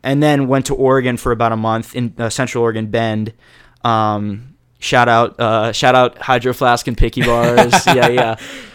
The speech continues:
Speaker 1: Um,
Speaker 2: Future sponsors, possibly,
Speaker 1: yeah,
Speaker 2: question
Speaker 1: possibly,
Speaker 2: mark.
Speaker 1: possibly.
Speaker 2: <laughs>
Speaker 1: Um, and I had a great time out there in Bend. Um, and so then I came home, or,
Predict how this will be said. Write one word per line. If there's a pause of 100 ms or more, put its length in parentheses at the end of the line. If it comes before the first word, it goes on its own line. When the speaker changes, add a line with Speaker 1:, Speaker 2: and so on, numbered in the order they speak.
(160)
Speaker 1:
Um,
Speaker 2:
Future
sponsors,
possibly,
Speaker 1:
yeah,
Speaker 2:
question (220)
Speaker 1:
possibly,
Speaker 2:
mark.
Speaker 1:
possibly.
Speaker 2:
<laughs> (340)
Speaker 1:
Um,
and
I
had
a
great
time
out
there
in
Bend. (300)
Um, (440)
and
so
then
I
came
home,
or,